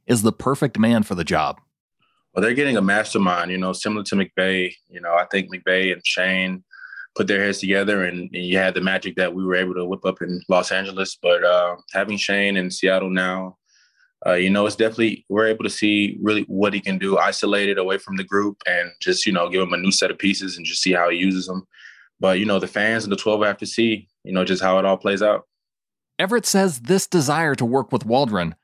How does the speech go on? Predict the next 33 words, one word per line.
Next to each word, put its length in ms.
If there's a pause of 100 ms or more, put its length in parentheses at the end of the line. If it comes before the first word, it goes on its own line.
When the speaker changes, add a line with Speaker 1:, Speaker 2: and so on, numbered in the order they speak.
(160)
Speaker 1:
who 100
was 260
officially 480
named 340
the 220
team's 300
offensive 380
coordinator 520
on 100
January 460
twenty-ninth, 640 (340)
was 140
a 60
key 240
factor 480 (100)
in 140
his 120
decision 460
to 100
sign 280
with 100
Seattle. 500 (640)
Speaker 2:
Well, 160
when 120
Shane, 500
uh, 160
went, 240
first 220
went 100
to 80
Seattle, 480
I 60
mean, 400